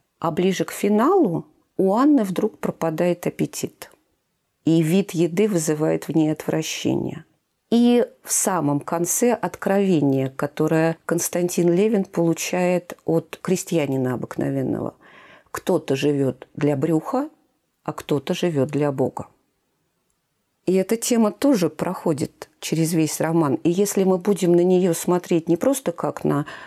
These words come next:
процесс поглощения пищи, а свяжем его действительно с тем, ради чего живёт человек, ради чувственных наслаждений, либо для души.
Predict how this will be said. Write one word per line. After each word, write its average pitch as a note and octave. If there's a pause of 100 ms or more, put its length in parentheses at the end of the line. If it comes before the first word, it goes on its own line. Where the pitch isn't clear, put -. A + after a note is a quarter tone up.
процесс E3
поглощения C#3+
пищи, - (520)
а F3
свяжем G#3
его D3+
действительно D#3
с -
тем, A3 (560)
ради F3
чего G3
живёт E3
человек, D#3
ради E3
чувственных D3+
наслаждений, C#3 (200)
либо F#3 (760)
для D#3
души. -